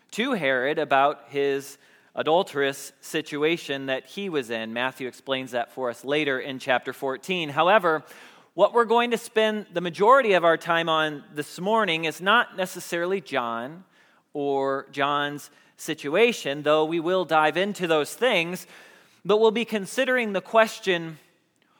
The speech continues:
what do we do now with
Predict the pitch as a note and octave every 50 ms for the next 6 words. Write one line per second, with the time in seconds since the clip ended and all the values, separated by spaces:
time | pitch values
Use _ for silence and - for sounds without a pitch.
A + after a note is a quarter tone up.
0 | _ _ _ - E3+ B3 C#4 C4 C#4+ E4 E4 C#4+ C#4 C#4 C4 F#3+ D#3+ G3+ A3+ A3+
1 | G#3 F3+ E3 D#3+ D#3 D#3+ E3 - - E3+ F3+ G3+ G#3+ A3 G#3 F3+ D#3+ C#3+ C3 C3
2 | C3+ C#3 D#3 E3+ F3 E3+ - F3+ F3 F#3+ G3 F#3 - -